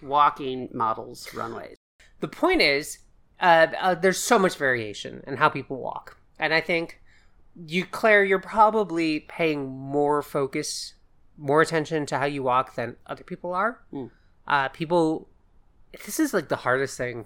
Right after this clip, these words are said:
Speaker 2: to, to accept in the world, but other people aren't really paying much attention to us 'cause they have their own shit going on.
Speaker 1: I truly do not consider that the hardest thing to accept. I consider that one of the greatest things
Speaker 2: Uh, no,
Speaker 1: ever.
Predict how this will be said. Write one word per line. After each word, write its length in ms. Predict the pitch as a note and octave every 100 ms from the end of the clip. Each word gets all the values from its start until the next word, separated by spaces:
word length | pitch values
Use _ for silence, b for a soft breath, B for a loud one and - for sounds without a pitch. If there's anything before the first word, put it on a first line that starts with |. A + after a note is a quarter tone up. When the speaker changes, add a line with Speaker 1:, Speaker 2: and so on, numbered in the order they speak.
| -
Speaker 2:
to, 420 | C#3 B2+ B2 - -
to 120 | C#3+
accept 520 | B2 A#2+ - C3 -
in 80 | D3
the 80 | D3+
world, 380 | D3+ D#3 E3+ B B B B B
but 320 | E3 D#3+ D3 - _
other 200 | F#3 G3+ G#3+
people 320 | A3+ A3+ G#3+
aren't 220 | C#3 D#3+
really 300 | D3 C#3 D#3
paying 320 | - C#3 C3+ B2+
much 180 | B2+
attention 420 | C3 - A#2 - D3+
to 140 | D#3
us 140 | D#3 -
'cause 160 | D3
they 200 | C3 C3+
have 180 | C3+ B2
their 160 | A#2 A#2
own 120 | A#2
shit 280 | - A2+ -
going 240 | - -
on. 220 | A#2 B2 D#3+
Speaker 1:
I 80 | E3
truly 400 | - G3+ F#3+ F3+
do 120 | D#3+
not 260 | D3+ D#3
consider 400 | - C#3 - C3+ C3
that 200 | A#2+ -
the 80 |
hardest 340 | B2 A#2+ B2 -
thing 200 | B2 C3
to 80 | A#2+
accept. 420 | - - C#3 - D3
I 100 | C#3+
consider 420 | - D#3 E3 D3
that 180 | D#3 C#3
one 120 | C3+
of 60 | A#2+
the 80 |
greatest 540 | A#2 - G#2+ B2+ - -
things 340 | - - - -
Speaker 2:
Uh, 60 | G#3+
no, 160 |
Speaker 1:
ever. 20 | C#4+